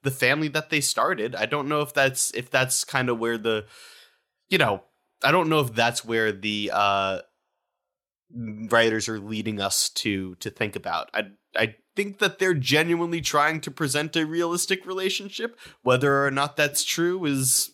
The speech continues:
up to debate, but I think that's what they're going for. I don't think it's supposed to be, uh, I don't think we're supposed to feel like at least I don't think we're supposed to feel that Ray and Deborah are bad for each other. Maybe living across the street from their parents are, but I think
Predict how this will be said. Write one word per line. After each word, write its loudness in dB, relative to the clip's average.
up 2
to 0
debate, 0
but 2
I 4
think -2
that's 0
what -4
they're 0
going -2
for. -12
I -8
don't -2
think -2
it's -4
supposed -2
to -14
be, -2
uh, -4
I 4
don't 4
think 2
we're 2
supposed 0
to -4
feel 0
like 0
at 0
least 2
I 6
don't 2
think -2
we're -2
supposed -4
to -12
feel -4
that -2
Ray 4
and 0
Deborah 2
are 2
bad -2
for -14
each -6
other. -6
Maybe 2
living -4
across 0
the -4
street -4
from -8
their -4
parents 0
are, -4
but 2
I 2
think -4